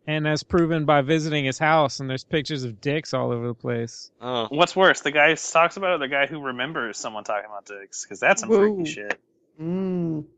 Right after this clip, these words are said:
Speaker 1: Wait, what
Speaker 3: I
Speaker 1: do
Speaker 3: don't
Speaker 1: you
Speaker 3: even
Speaker 1: mean
Speaker 3: remember what I
Speaker 1: worse?
Speaker 3: said on
Speaker 1: I
Speaker 3: that
Speaker 1: think it's
Speaker 3: podcast.
Speaker 1: fine being obsessed with dicks,
Speaker 2: Yeah,
Speaker 1: Dylan.
Speaker 2: it's fine.
Speaker 1: I'm not judging you.
Speaker 2: Yeah.
Speaker 1: I'm just saying
Speaker 3: Okay.
Speaker 1: it's, that's something we've noticed about you.
Speaker 3: Listen, I read dicks dot com for the articles. They have great articles, you guys.
Speaker 2: Did you draw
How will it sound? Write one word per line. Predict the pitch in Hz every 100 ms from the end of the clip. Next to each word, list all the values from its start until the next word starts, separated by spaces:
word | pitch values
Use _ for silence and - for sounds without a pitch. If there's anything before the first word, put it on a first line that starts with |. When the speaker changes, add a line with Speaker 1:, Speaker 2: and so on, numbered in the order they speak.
| _ _ -
Speaker 1:
Wait, | 240 262
what | 160
Speaker 3:
I |
Speaker 1:
do | 359
Speaker 3:
don't | 427
Speaker 1:
you | 294
Speaker 3:
even | -
Speaker 1:
mean |
Speaker 3:
remember | 160 185 269
what |
I | 151
Speaker 1:
worse? | 131
Speaker 3:
said | - 147
on |
Speaker 1:
I | 196
Speaker 3:
that | 240
Speaker 1:
think | 302
it's | 226 -
Speaker 3:
podcast. | 123
Speaker 1:
fine | 165 240 247
being | 196 190 180
obsessed | 139 190 190 -
with | 151 113
dicks, | 160 233 131
Speaker 2:
Yeah, | 254 277 147
Speaker 1:
Dylan. |
Speaker 2:
it's | 156 202
fine. | - 127 240
Speaker 1:
I'm | 240
not | 254 233 160
judging | 143 202 254 143
you. | 131 131
Speaker 2:
Yeah. | 226 123 113
Speaker 1:
I'm | 113
just | 185 -
saying | - 175 180
Speaker 3:
Okay. | 185
Speaker 1:
it's, | 175 - - _ -
that's | 170 -
something | - 185 190 180
we've | 180
noticed | 180 214 196 -
about | 123 127 123
you. | 113 113
Speaker 3:
Listen, | 156 226 - 107
I | 135
read | 170 226 202
dicks | 196 208 -
dot | - 202 196
com | 208 202
for | 208
the |
articles. | 220 233 214 110 101 -
They | 190
have | 190
great | 190 220 220
articles, | 214 208 196 120 101
you | 107 113
guys. | 147 190 - - _
Speaker 2:
Did | 147
you | 160
draw | 180 185 180